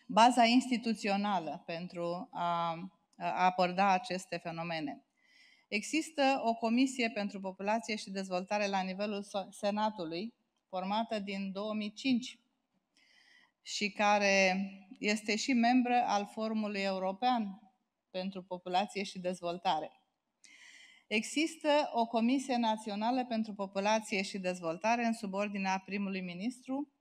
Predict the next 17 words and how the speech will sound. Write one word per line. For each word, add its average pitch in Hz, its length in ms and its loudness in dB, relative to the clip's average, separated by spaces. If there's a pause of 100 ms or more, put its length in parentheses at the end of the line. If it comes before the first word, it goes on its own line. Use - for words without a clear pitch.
(1500)
cu 220 140 -4
secretariat, 202 960 4
uh, - 1300 -4 (280)
la 175 200 4
nivelul 190 340 0
Ministerului 190 600 -2
Muncii 247 400 2
din 247 300 2
două 240 220 -2
mii 240 160 -2
șase. 262 600 0 (1500)
Aceste 254 460 4
comisii 220 520 2
trebuiesc, 196 760 -4
ar 180 180 0
trebui, 185 680 -2
um, 170 640 -4